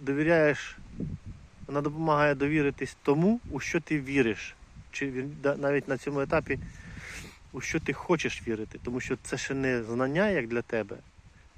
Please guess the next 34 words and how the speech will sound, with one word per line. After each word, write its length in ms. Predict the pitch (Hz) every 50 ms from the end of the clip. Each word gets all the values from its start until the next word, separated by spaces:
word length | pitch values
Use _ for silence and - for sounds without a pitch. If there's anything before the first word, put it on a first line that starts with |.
| - - -
Ти 120 | - 123
тільки 300 | 113 - - 131 - 135 120 120 120 120 127 131 - - - 151
допускаєш, 920 | 135 127 - - 143 - - - - 151 170 185 185 170 151 127 117 - - -
пробуєш, 440 | - 135 160 160 147 139 135 131 123
щупуєш, 800 | - - - - 131 117 214 - - 143 127 117 107 - - - - -
типу, 200 | - - - 120
а 20 |
може 280 | 117 135 127 143 139 120 -
це 180 | - - 190 190
повірити, 600 | - 180 156 139 135 135 131 123 120 - - 123
а 20 |
може 240 | 117 127 120 120 113
це 300 | - - - 147 165 170
є 140 | 165 151 139
бу-, 300 | 131 127 127 139 143 131
реальність. 560 | 131 131 131 127 123 117 117 113 104 - - - - - - -
Тобто, 320 | - 123 - - 123 117 - - -
у 80 | 151 147
що 200 | - - 220 190
повірити, 600 | - 190 180 190 226 269 269 262 226 - 196 156
це, 180 | - - 180
по 160 | 165 - 170 151
суті, 260 | - 214 185 - 190
як 160 | 180 175 156 - - - - - - - - - - - - - -
сконструювати 880 | - - - 175 170 160 - - 170 170 175 175 190 202 202 - 202 190
свій 260 | - - - 190 185
світ. 360 | 160 - - 196 175 123 -
Який 280 | 123 131 - - 208 202
світ 360 | - - - 190 196 180 -
я, 360 | 185 175 170 165 160 147 143
м, 640 | 143 143 143 - 147 143 131 131 127 123 127 131 131 131 131 135
ну, 180 | 135 131 123
можу 380 | 113 117 131 151 160 151 151 151
осягнути? 720 | 151 139 - - 151 131 165 180 175 151 - - 110 104